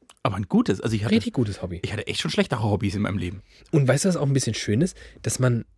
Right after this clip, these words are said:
Speaker 2: dass man ja Feedback für das bekommt, was man als Hobby macht. Also das,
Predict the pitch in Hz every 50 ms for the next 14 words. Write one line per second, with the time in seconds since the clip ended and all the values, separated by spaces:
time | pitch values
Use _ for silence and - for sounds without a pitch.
0 | _ _ _ - 127 - - 127 120 113 113 110 - - - - 202 220 - -
1 | - 139 - - - - 131 120 123 - 165 170 - - 175 - - 147 139 135
2 | - - 120 107 - _ _ _ - - 104 - - - 214 - 220 147 104 92
3 | 87 - - - - _ _ - _ _ _ _ _ _ _ _ _ _ - 123
4 | 113 113 120 113 - -